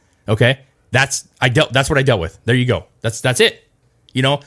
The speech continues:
like, I didn't want some fucking crazy concoction. I get why the president does it. I get why these big figures wanna use it because they're,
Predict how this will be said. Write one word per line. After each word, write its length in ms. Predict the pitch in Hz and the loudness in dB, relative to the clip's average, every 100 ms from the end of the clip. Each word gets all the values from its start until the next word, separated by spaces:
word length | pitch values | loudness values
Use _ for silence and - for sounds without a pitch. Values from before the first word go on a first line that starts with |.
| _ | _
like, 160 | - 147 | -2 0
I 60 | 170 | 2
didn't 200 | 202 170 | 2 0
want 160 | 170 | 0
some 140 | - 180 | 0 -2
fucking 380 | - 165 175 | -2 -2 -2
crazy 380 | 135 - 147 151 | -4 -2 0 0
concoction. 840 | 131 143 - 120 117 - 147 160 - _ _ - | -2 -6 -4 -4 -4 -4 -6 -6 -8 _ _ -4
I 100 | 156 | -2
get 220 | 147 202 | 0 0
why 140 | 190 | 0
the 80 | 175 | 0
president 480 | 131 123 117 131 117 | -2 -2 0 0 0
does 180 | 120 117 | 0 0
it. 140 | 139 - _ - | -4 -8 _ -4
I 100 | 139 | 0
get 160 | 160 | 0
why 80 | 151 | 0
these 200 | 139 113 | 0 -2
big 200 | 113 113 | -2 -2
figures 400 | - 107 113 110 | -2 -2 0 -2
wanna 240 | 110 113 | -2 -2
use 300 | 101 104 107 | -2 -2 -2
it 120 | 131 135 | -2 -2
because 300 | 147 170 - | -2 -2 0
they're, 160 | 160 | -6